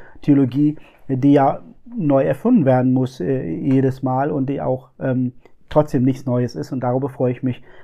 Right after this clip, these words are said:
dass da jetzt diese Gespräche und diese Diskussion ja nicht nur erst seit jetzt, wie Thorsten zu Recht sagt,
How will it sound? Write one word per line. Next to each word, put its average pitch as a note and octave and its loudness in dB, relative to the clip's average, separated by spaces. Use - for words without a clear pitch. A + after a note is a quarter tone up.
dass C3 -4
da B2+ -2
jetzt B2+ -4
diese C3+ 0
Gespräche C#3 -2
und C3+ -4
diese B2+ -2
Diskussion C#3+ 2
ja C3 2
nicht C3 2
nur B2+ 0
erst C3 -6
seit A#2+ -2
jetzt, C3 -2
wie B2+ -4
Thorsten C3 -6
zu B2+ -8
Recht A#2+ -6
sagt, B2 -6